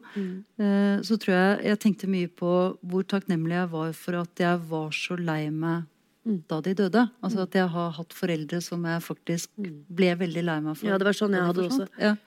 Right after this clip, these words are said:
Speaker 1: En stor takknemlighet,
Speaker 2: Mm.
Speaker 1: liksom.
Speaker 2: Mm, faktisk.
Speaker 1: Eh, for de fineste menneskene jeg hadde møtt, da.
Speaker 2: Mm.
Speaker 1: Og det som er dritt, er jo at de er borte, og det er jo synd, fordi de var veldig kule mennesker.
Speaker 2: Men
Speaker 1: Men
Speaker 2: de
Speaker 1: så er
Speaker 2: er
Speaker 1: jo så
Speaker 2: jo
Speaker 1: heldig at vi
Speaker 2: ikke
Speaker 1: har funnet så mange kule nye også.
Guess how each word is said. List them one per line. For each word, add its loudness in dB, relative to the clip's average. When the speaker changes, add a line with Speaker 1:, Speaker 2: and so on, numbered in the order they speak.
Speaker 1:
En 0
stor 2
takknemlighet, 4
Speaker 2:
Mm. 6
Speaker 1:
liksom. 0
Speaker 2:
Mm, 2
faktisk. -4
Speaker 1:
Eh, 4
for 2
de 8
fineste 2
menneskene 0
jeg -2
hadde 0
møtt, -4
da. -2
Speaker 2:
Mm. 0
Speaker 1:
Og -4
det 4
som 0
er 4
dritt, 2
er 6
jo 4
at 0
de 4
er 0
borte, 2
og 2
det 8
er 6
jo 6
synd, 2
fordi 0
de 0
var 0
veldig 0
kule -2
mennesker. 0
Speaker 2:
Men 12
Speaker 1:
Men 10
Speaker 2:
de 8
Speaker 1:
så 10
er 12
Speaker 2:
er 12
Speaker 1:
jo 12
så 10
Speaker 2:
jo 10
Speaker 1:
heldig 12
at 12
vi 8
Speaker 2:
ikke 8
Speaker 1:
har -14
funnet 10
så -2
mange 6
kule 4
nye 6
også. 2